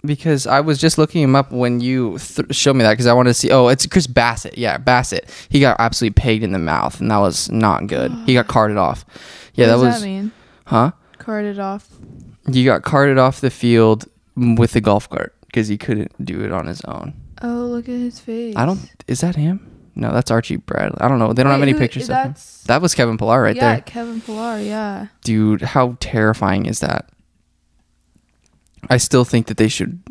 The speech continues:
Speaker 1: I mean, it's just so rare that it, I mean, it's not rare. It happens actually a lot. Yeah, it was against the White Sox, but yeah, that's just really unfortunate. It's so terrifying. A hundred miles an hour to the face.
Speaker 2: Within the,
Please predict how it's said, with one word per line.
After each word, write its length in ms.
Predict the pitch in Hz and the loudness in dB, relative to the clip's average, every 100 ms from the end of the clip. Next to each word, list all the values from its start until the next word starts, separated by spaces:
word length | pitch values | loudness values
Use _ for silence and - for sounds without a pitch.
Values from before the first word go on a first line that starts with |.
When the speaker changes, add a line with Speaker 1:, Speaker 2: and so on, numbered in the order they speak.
| - _ _ _ _ - | -20 _ _ _ _ -2
Speaker 1:
I 60 | 117 | 2
mean, 220 | 113 113 | 4 6
it's 120 | 117 | 4
just 180 | - - | 2 2
so 160 | 135 120 | 2 2
rare 480 | 107 104 107 120 123 | 2 4 6 6 6
that 120 | 123 | 4
it, 140 | 120 - | 2 0
I 60 | 127 | 2
mean, 160 | 143 | 4
it's 160 | 139 131 | 4 2
not 180 | 180 113 | 2 4
rare. 220 | 117 127 | 4 6
It 40 | |
happens 280 | 117 147 175 | 4 2 2
actually 300 | 120 123 131 | 2 2 2
a 60 | 110 | 2
lot. 160 | 107 117 | 4 4
Yeah, 120 | 117 | 4
it 40 | |
was 140 | 113 117 | 4 2
against 180 | 127 120 | 2 4
the 80 | |
White 200 | 110 110 | 4 4
Sox, 280 | - 107 - | 2 -2 -2
but 280 | - 117 - - - - - | 2 2 2 -4 -20 -10 0
yeah, 160 | 110 | 4
that's 220 | 110 - | 4 2
just 200 | - 127 | 0 0
really 300 | 117 113 113 110 | 4 4 4 2
unfortunate. 640 | 95 - - - - - | -2 -4 -6 -6 -8 -2
It's 180 | 127 - | 0 2
so 180 | - 131 | 2 2
terrifying. 680 | - 123 113 - 151 90 - 135 | 2 2 2 0 -2 -2 -2 0
A 60 | |
hundred 480 | 110 - 160 151 147 | 2 2 2 4 4
miles 380 | 131 123 131 127 | 4 6 4 4
an 60 | |
hour 220 | 113 117 117 | 2 2 0
to 80 | 110 | 0
the 100 | - | -4
face. 500 | - 107 95 95 254 | -2 0 0 -4 -6
Speaker 2:
Within 600 | 254 - _ 240 247 247 | -6 -12 _ -10 -10 -10
the, 140 | 247 | -12